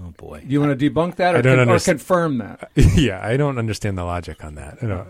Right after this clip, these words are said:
Speaker 3: I don't,
Speaker 2: Okay.
Speaker 3: can't follow that argument very well.
Speaker 2: I'm
Speaker 3: Why would that
Speaker 2: meaning
Speaker 3: allow
Speaker 2: that
Speaker 3: them to
Speaker 2: because,
Speaker 3: fire?
Speaker 2: you know, Amazon, Amazon has been laying people off, and so here they can just make the job less desirable, and the people who are, are on the bubble, uh,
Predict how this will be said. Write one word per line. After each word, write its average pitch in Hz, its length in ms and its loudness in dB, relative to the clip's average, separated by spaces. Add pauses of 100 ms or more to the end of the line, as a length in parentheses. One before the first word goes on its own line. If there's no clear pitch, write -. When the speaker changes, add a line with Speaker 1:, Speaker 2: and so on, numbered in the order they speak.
Speaker 3:
I 120 80 0
don't, 87 360 -6
Speaker 2:
Okay. - 120 -20
Speaker 3:
can't 92 200 -2
follow 87 320 -6
that 80 160 -10
argument 80 380 -12
very 78 140 -14
well. 80 220 -16 (160)
Speaker 2:
I'm - 80 -10
Speaker 3:
Why 110 160 6
would 143 140 6
that 147 120 6
Speaker 2:
meaning 147 120 4
Speaker 3:
allow 147 180 6
Speaker 2:
that 151 60 2
Speaker 3:
them 151 100 2
to - 60 2
Speaker 2:
because, 233 100 2
Speaker 3:
fire? 139 100 4
Speaker 2:
you 143 60 2
know, 208 200 2
Amazon, 185 1000 -4 (240)
Amazon 170 500 0
has 151 160 0
been 147 160 0
laying 143 340 -2
people 135 320 -4
off, 151 540 0
and 131 300 -4
so 131 500 0 (200)
here 165 220 4
they 170 100 6
can 170 160 -2
just 185 220 -4
make 160 460 -2
the 151 80 0
job 156 340 2
less 139 240 -2
desirable, 123 800 -2
and 127 100 -2
the 123 80 -4
people 143 420 -2
who 135 160 0
are, 127 220 -2 (320)
are 131 500 -2
on 151 340 -4
the 135 100 -2
bubble, 131 720 -2
uh, 120 340 -6